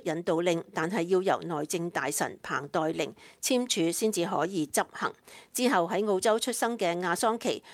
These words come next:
可以申請司法覆核反對呢一項決定。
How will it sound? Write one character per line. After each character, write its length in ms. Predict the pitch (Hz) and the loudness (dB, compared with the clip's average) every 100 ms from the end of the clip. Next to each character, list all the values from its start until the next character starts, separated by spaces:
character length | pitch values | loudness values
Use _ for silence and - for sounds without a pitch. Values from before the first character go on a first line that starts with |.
| - | -2
可 100 | - | 2
以 140 | 277 | 2
申 320 | 226 294 277 269 | 2 0 0 -2
請 320 | - 202 277 _ | 0 0 -2 _
司 300 | - - 269 | -6 -2 -2
法 200 | 269 214 156 | 0 -2 -2
覆 220 | - 277 | -2 -6
核 180 | - 175 - | -2 -4 -4
反 320 | - - 196 | -6 -6 -2
對 240 | 220 180 | 2 2
呢 160 | 175 208 | 2 2
一 40 | |
項 360 | 208 220 170 139 | 0 2 0 -2
決 160 | - 185 | -2 0
定。 200 | 185 180 | 2 0